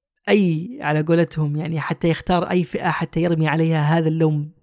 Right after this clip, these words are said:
ويجعل هذا الحريق كان بسبب، فرمى بهذا اللوم على المسيحيين أو النصارى اللي كانوا في ذلك الوقت أقلية،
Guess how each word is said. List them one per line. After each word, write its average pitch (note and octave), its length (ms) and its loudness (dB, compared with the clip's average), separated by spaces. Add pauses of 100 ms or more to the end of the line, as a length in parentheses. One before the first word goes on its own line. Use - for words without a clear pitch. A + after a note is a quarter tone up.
(140)
ويجعل D#3 1000 0
هذا D#3+ 120 2
الحريق E3 320 -2
كان D#3+ 180 0
بسبب، G3+ 440 2
فرمى E3+ 1300 2 (300)
بهذا D#3+ 1000 0
اللوم E3 500 2
على E3 440 0
المسيحيين E3+ 920 -2
أو D#3+ 160 2
النصارى F#3 680 0
اللي F3 200 2
كانوا F3+ 300 0
في E3+ 120 -2
ذلك E3+ 300 0
الوقت E3+ 320 2
أقلية، F#3 720 0